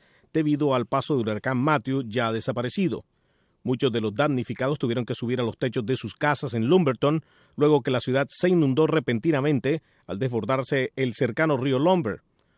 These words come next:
Unos doscientos bomberos voluntarios utilizaron camiones militares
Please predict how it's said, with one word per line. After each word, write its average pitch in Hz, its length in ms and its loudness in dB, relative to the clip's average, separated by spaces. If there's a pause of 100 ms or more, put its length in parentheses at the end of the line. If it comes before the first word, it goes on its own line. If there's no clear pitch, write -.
(120)
Unos 120 240 0
doscientos 165 440 0
bomberos 139 440 0
voluntarios 143 580 0
utilizaron 120 440 -2
camiones 127 360 0
militares 143 640 0